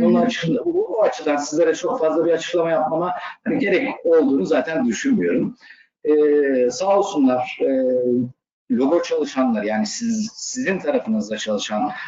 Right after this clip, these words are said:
Speaker 2: arkadaşlarımız, yani bugüne kadar, e, ellerinden gelen her türlü desteği verdiler. Gerçekten samimiyetlerine inandık, e, samimi olduklarına inandık. Yani bu süreçte,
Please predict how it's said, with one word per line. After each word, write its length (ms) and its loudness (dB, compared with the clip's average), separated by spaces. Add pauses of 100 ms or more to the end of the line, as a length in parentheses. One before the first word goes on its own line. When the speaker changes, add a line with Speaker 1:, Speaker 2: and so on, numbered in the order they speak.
(160)
Speaker 2:
arkadaşlarımız, 960 -2 (920)
yani 280 0
bugüne 240 0
kadar, 440 -2 (300)
e, 120 -6
ellerinden 560 2
gelen 240 0
her 120 -4
türlü 240 0
desteği 420 0
verdiler. 560 0 (260)
Gerçekten 520 0
samimiyetlerine 840 2
inandık, 500 -2 (340)
e, 60 -2 (480)
samimi 420 2
olduklarına 440 0
inandık. 540 0 (340)
Yani 380 -12 (120)
bu 340 2
süreçte, 680 -2